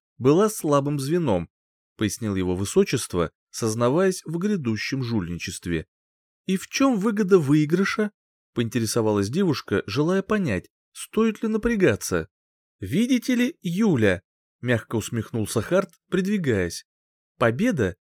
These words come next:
это всегда приятно. Кроме того, выход из зала доверия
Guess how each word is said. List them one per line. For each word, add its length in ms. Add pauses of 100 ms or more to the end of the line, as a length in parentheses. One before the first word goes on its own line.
(140)
это 220
всегда 460
приятно. 640 (420)
Кроме 380
того, 420 (200)
выход 520
из 160
зала 300
доверия 560